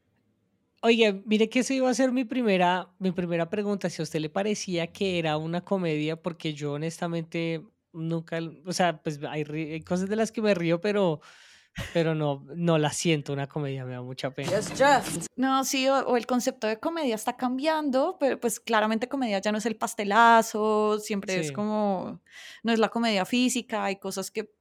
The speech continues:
Speaker 3: digamos, las muchas que han ganado comedia en los últimos años no son necesariamente comedias, yo creo que hay más como de comedia negra, como cosas así, pero esto definitivamente no es una comedia, esto es un dramedy, hay,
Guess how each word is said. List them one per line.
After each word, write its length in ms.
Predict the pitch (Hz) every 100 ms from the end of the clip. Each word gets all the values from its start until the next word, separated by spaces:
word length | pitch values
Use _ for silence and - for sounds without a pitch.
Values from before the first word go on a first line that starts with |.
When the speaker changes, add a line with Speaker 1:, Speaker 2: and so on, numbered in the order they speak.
| _
Speaker 3:
digamos, 480 | 196 214 220 208 -
las 280 | 220 214 196
muchas 380 | 208 196 202 -
que 80 |
han 80 | 226
ganado 340 | 233 240 240 240
comedia 440 | 262 247 208 190
en 60 | 185
los 160 | 220
últimos 520 | 233 208 196 202 220 - - - - _
años 500 | 220 208 202 196 196
no 260 | 214 240 247
son 300 | - 254 254
necesariamente 680 | 254 269 226 196 208 202
comedias, 500 | 208 240 226 208 262
yo 120 | 233 214
creo 180 | 208
que 140 | 196 214
hay 160 | - 202
más 280 | 202 202 196
como 180 | 214 226
de 60 |
comedia 380 | 214 220 214 185
negra, 520 | 185 226 233 214 214
como 200 | 214 220 208
cosas 280 | 202 185
así, 240 | 240 - 262
pero 220 | - 226
esto 200 | 175 -
definitivamente 580 | 180 202 208 202 170 175
no 60 |
es 60 | 175
una 220 | 190 214
comedia, 340 | 226 233 190 214
esto 160 | -
es 100 | 165
un 140 | 180 170
dramedy, 640 | 190 214 214 208 214 240 - _ _ _ _ _
hay, 260 | - 196 180